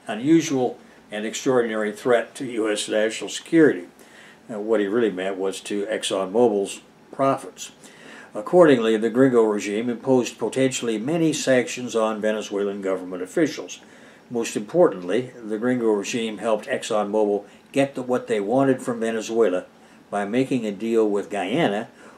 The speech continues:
over oil dispo-, deposits in this disputed Essequibo territory. In May of twenty fifteen, just as Guyana was swearing in its new president, the conservative military officer David Granger, Granger,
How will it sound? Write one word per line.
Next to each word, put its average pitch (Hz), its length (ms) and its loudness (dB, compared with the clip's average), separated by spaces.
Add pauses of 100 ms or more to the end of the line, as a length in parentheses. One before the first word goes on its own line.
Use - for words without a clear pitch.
over 110 420 -4
oil 156 260 8
dispo-, 101 540 -2 (200)
deposits 107 640 -6
in 113 160 -8
this 110 280 -6
disputed 127 580 -2
Essequibo 117 760 -4
territory. 98 600 -6 (960)
In 123 140 -8
May 175 180 4
of 139 80 4
twenty 135 280 4
fifteen, 147 760 2 (320)
just 160 280 0
as 135 160 2
Guyana 127 440 4
was 113 200 0
swearing 123 380 2
in 117 100 -2
its 107 220 -4
new 120 280 -2 (180)
president, 147 540 0
the 104 80 -12
conservative 110 680 0
military 120 480 2
officer 101 500 -2 (340)
David 104 360 -4
Granger, 123 720 -2 (680)
Granger, 135 580 -2